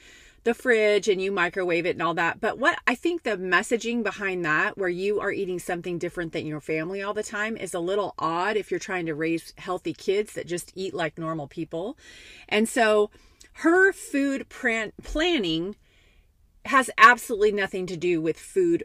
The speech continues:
prepping. It's two different things. And I'm gonna talk about both. So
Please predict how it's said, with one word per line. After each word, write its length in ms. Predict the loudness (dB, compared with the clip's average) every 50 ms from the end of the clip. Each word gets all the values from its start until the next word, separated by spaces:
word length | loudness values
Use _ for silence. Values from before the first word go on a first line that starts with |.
| -8 -10
prepping. 480 | -6 -4 -4 -4 -4 -6 -8 -8 -8
It's 180 | -10 -12 -12 -8
two 160 | -6 -6 -2
different 360 | -2 -2 -2 -2 -4 -6 -6 -6
things. 360 | -6 -8 -6 -8 -12 -10 -6
And 120 | -2 -2
I'm 120 | 0 0 0
gonna 160 | 0 -2 -2
talk 260 | 0 -2 -2 -2 -2
about 300 | -2 -4 -4 -4 -4 -4
both. 400 | -4 -4 -4 -4 -8 -12 -16 -20 _ -20 -20 -20 -20 -20 -20 -18
So 420 | -6 -2 0 2 4 2 2 0